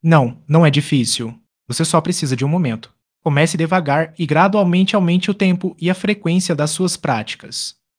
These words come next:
O importante é a consistência. Como posso lembrar de praticar mindfulness? Você pode definir um alarme no seu celular ou colocar lembretes físicos. Além disso, escolha horários fixos na sua rotina, como ao acordar ou antes de dormir.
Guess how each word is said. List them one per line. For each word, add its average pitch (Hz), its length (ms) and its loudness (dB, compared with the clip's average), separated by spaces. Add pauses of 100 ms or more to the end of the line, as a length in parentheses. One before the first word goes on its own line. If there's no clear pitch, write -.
(120)
O 160 100 2
importante 180 520 4
é - 20 6
a 156 60 2
consistência. 160 920 -2 (360)
Como 285 180 -4
posso 202 300 0
lembrar 160 320 2
de 160 100 0
praticar 170 500 -2
mindfulness? 131 880 -4 (240)
Você 127 200 -2
pode 180 180 2
definir 170 400 2
um 180 100 2
alarme 160 320 4
no 135 80 0
seu 123 160 -2
celular 170 540 2
ou 202 100 0
colocar 202 460 0
lembretes 185 500 2
físicos. - 680 -8 (260)
Além 123 240 -2
disso, 175 420 0
escolha 156 400 -2
horários 175 380 0
fixos 156 380 -6
na 151 100 2
sua 180 220 -4
rotina, 185 640 0
como 190 180 0
ao 196 80 2
acordar 185 400 0
ou 170 100 0
antes 180 240 2
de 170 120 -2
dormir. 143 520 -2